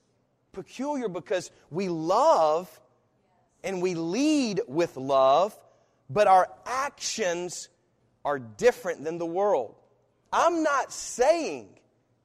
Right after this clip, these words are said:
at work, verbally disagree with someone. Look, my context,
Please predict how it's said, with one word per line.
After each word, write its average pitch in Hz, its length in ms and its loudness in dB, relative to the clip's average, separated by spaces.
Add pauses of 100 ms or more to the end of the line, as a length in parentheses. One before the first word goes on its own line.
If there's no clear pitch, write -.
(140)
at 139 220 -2
work, 131 560 0 (400)
verbally 131 1040 0 (300)
disagree 175 540 -6
with 170 140 -10
someone. 107 480 -14 (1200)
Look, 160 240 -6
my 147 160 0
context, 160 640 -6